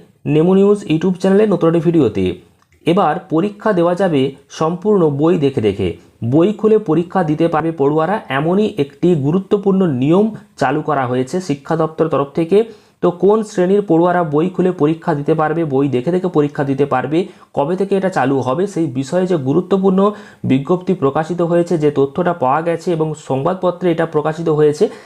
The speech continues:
সেটাই আপনাদের সামনে তুলে ধরবো। তো অবশ্যই গুরুত্বপূর্ণ ভিডিওটি শেষ পর্যন্ত দেখবেন। তার আগে এই ভিডিওটিকে লাইক করুন এবং পরবর্তী আপডেটগুলো পেতে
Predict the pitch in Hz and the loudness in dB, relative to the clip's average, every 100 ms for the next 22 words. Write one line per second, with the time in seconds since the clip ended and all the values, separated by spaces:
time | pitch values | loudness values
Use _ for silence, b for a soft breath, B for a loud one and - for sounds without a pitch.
0 | B - 156 190 180 139 139 160 165 165 | B -2 0 0 0 -2 -4 -4 -4 -2
1 | 170 170 143 151 127 143 208 196 143 156 | -2 -2 0 0 0 0 0 0 -2 -4
2 | - 190 156 160 165 165 160 139 120 147 | -2 -2 -2 -4 -2 0 0 0 0 2
3 | 160 185 - B B - 180 180 190 185 | 2 2 -2 B B -2 -2 0 -2 0
4 | 190 190 185 180 196 233 B B - 143 | 0 0 0 0 0 -2 B B -4 -2
5 | 156 175 156 170 170 165 165 139 117 - | 0 -2 -2 -2 0 0 2 0 0 -4
6 | - 160 226 175 156 147 139 151 147 135 | -4 -2 0 0 0 0 -2 -2 -2 -2
7 | 143 135 123 117 131 131 190 | -4 -4 -4 0 -2 2 0